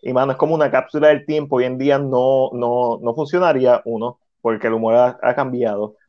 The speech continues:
Pero es tan especial esa película. Yo la veo y la siento tan especial y la música está bu-, está tan buena.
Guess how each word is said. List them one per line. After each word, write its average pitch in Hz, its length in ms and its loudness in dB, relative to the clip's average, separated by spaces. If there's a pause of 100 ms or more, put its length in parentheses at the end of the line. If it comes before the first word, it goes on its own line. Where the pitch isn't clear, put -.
(140)
Pero 127 460 4 (920)
es 120 180 -6
tan 151 160 0
especial 170 460 -2
esa 156 200 2
película. 135 440 2
Yo 123 100 2
la 143 100 6
veo 180 160 6
y 165 60 4
la 127 100 4
siento 131 240 -6
tan 147 140 -4
especial 147 400 -4
y 139 40 0
la 117 100 -2
música 117 240 -8
está 147 240 -2
bu-, 127 200 -6
está 131 200 -6
tan 139 160 -6
buena. 139 340 -4